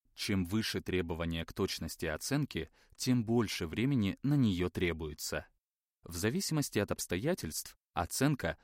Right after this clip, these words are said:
может быть приблизительной или точной. Если нужно быстро принять решение об участии в тендере, то у менеджера будет всего несколько часов. Как правило, в этом случае работа сводится к тому,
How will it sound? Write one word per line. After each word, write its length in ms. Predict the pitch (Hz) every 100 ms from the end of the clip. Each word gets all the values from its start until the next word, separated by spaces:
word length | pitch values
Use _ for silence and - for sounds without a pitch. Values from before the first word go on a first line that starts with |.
| -
может 260 | 170 190 156
быть 180 | 139 -
приблизительной 880 | 98 80 80 92 113 160 160 156 _ -
или 280 | 87 85
точной. 600 | 117 151 - - 78 76 _ _ _ _ _ _
Если 440 | 90 90 180 - 156
нужно 340 | 143 127 120
быстро 400 | 110 110 - 82
принять 420 | - 85 85 -
решение 540 | - - 98 90 82 -
об 200 | 95 87
участии 540 | - 101 87 - 82
в 80 | 76
тендере, 460 | 131 151 90 78 73 _ -
то 140 | 85
у 20 | 78
менеджера 600 | 90 135 92 87 73 - _
будет 320 | 139 190 185 -
всего 300 | - 135 123
несколько 580 | 87 87 - 92 -
часов. 440 | - 107 - 73 - _ _ _ _ -
Как 220 | 80 -
правило, 400 | 90 98 87 85
в 80 | 90
этом 240 | 87 85
случае 540 | - 117 131 - 87
работа 340 | 85 95 160 156
сводится 500 | - 139 123 - -
к 60 |
тому, 320 | - 85 143